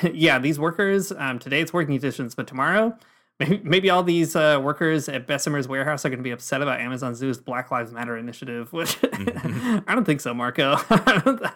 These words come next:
Speaker 2: Yeah.
Speaker 1: I think you probably are a little out of touch with working class values yourself.
Speaker 2: <laughs> That's true. Um, I mean, the thing about politicians that I think people sometimes don't recognize is they've probably not talked to a regular person in years.
Speaker 1: <laughs> Yeah.
Speaker 2: Um, okay. So that's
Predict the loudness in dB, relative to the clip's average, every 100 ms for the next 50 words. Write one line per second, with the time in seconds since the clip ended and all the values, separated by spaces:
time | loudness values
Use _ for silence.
0 | -8 -6 -2 0 0 0 2 2 4 4
1 | 4 6 6 6 4 2 0 -2 -2 -6
2 | -2 -2 -2 -2 -2 -2 -2 -4 -4 -2
3 | -4 -8 _ _ _ _ _ -18 -16 -14
4 | -16 -14 -6 -6 -4 -2 -2 -2 -8 _
5 | -6 -4 -4 -6 -10 -8 -6 -4 -4 -4
6 | -4 -4 -4 -8 -10 -10 -8 -10 -10 -14
7 | -12 -12 -12 -12 -10 -10 -14 _ _ -18
8 | -10 -8 -8 -12 -20 _ -10 -10 -8 -10
9 | -8 -8 -8 -8 -8 -4 -4 -4 -8 -10
10 | -10 -10 -8 -10 -10 -12 -12 -12 -14 -14
11 | -14 -14 -6 -6 -6 -8 -6 -6 -8 _
12 | _ _ _ _ _ _ _ _ _ -6
13 | -4 -4 -8 -14 -20 _ -6 -2 -2 -2
14 | _ _ _ _ _ _ _ _ -12 -2
15 | 0 0 -2